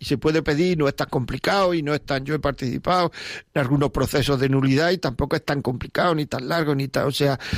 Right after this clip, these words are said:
es un tema que, que funciona muy bien si, si ha habido, si ha habido, si ha habido si ha habido probl-, si ha habido situaciones para que ese matrimonio, en el momento de,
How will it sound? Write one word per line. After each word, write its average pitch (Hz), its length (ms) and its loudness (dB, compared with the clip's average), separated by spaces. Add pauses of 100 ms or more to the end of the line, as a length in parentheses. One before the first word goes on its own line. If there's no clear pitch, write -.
(120)
es - 80 -6
un 143 160 4
tema 151 320 2
que, 139 220 -2
que 135 140 -2
funciona 143 520 0
muy 143 160 2
bien 151 240 2
si, 117 240 -6 (380)
si - 280 2
ha 143 60 4
habido, 139 460 2
si - 180 -2
ha 135 60 2
habido, 127 580 0 (500)
si 127 120 0
ha - 20 2
habido 120 920 0 (920)
si - 180 -4
ha 113 40 4
habido 120 260 4
probl-, 131 360 2 (160)
si 127 160 0
ha 127 40 2
habido 131 420 4
situaciones 139 680 0
para 127 260 -2
que - 120 -12
ese 131 140 -4
matrimonio, 139 520 0
en 151 60 2
el 139 60 0
momento 135 360 -2
de, 135 160 2